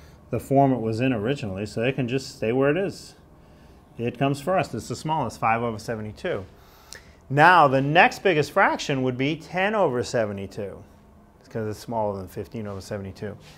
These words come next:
The ten over seventy-two originally came from five over thirty-six,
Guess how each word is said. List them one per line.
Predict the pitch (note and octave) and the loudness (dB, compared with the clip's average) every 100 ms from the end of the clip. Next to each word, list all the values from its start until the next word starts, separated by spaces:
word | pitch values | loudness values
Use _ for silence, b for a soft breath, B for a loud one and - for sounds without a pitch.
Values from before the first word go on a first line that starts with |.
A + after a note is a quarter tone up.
| B B B - | B B B 2
The | C#3+ | 2
ten | C#3+ F#3+ A3+ | 4 2 2
over | B3+ G3 D3 | 4 4 4
seventy-two | - C#3+ C3 B2 C#3+ C3 | 2 0 0 -4 -2 -2
originally | C#3+ D3 D#3 C3 | -2 -4 -6 -4
came | C3+ B2 | -4 -6
from | A#2+ B2 | -6 -8
five | A2 C3+ C3 C3 | 0 4 4 4
over | A#2+ A2+ | 0 -2
thirty-six, | - A#2 G#2+ - F3 A#2+ A#2+ | -4 -6 -6 -2 2 2 0